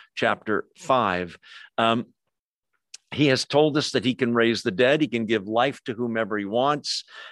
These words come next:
that he is doing the Father's will. All judgment will be Jesus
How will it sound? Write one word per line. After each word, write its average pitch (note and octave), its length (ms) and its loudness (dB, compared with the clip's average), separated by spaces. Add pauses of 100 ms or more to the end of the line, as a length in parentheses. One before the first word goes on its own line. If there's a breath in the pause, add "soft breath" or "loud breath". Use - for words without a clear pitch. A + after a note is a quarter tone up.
(120 loud breath)
that A2+ 280 0
he B2+ 240 0
is G#2+ 160 2
doing B2 360 4
the G#2+ 80 0
Father's A#2 520 2
will. C#3 540 4
All A#2+ 280 6
judgment C#3+ 720 0
will C#3 160 4
be B2 240 -2
Jesus D3 720 -4